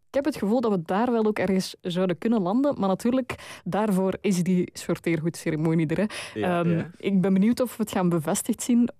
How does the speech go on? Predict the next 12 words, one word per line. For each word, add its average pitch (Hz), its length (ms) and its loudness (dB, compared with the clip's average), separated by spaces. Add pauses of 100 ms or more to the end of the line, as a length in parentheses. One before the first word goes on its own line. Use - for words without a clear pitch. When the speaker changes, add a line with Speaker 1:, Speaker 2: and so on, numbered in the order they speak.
Speaker 1:
in 202 180 2
het 190 160 2 (200)
komende 190 560 2
half 180 220 0
uurke, 196 280 -2
uurke 226 320 -2
ongeveer. 247 460 0 (480)
Natuurlijk, 320 460 2
ik 262 100 -2
heb 294 100 0
het 240 140 -2
voordeel 339 720 0